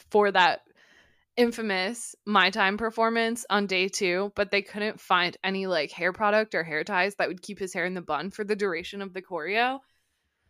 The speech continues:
Because he's literally going too hard. And I'm like, he would have done that outfit with that hair and, like, I, <laughs> yeah. What?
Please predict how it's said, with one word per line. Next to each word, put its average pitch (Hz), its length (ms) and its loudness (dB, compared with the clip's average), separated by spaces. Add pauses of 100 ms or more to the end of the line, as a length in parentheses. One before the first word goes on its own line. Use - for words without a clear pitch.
(160)
Because 349 220 6
he's 415 160 10
literally 330 520 6
going 233 260 6
too 240 180 0
hard. 208 380 6
And 233 100 -2
I'm 330 120 2
like, 330 300 -2 (300)
he 277 220 -4
would 320 100 0
have 262 140 -6
done 226 220 4
that 208 220 2
outfit 196 560 0
with 226 200 -4
that 180 260 6
hair 180 460 0 (100)
and, 220 220 2
like, 190 360 0 (1300)
I, - 120 -16 (280)
<laughs> - 80 4 (1120)
yeah. - 240 4 (800)
What? 311 480 4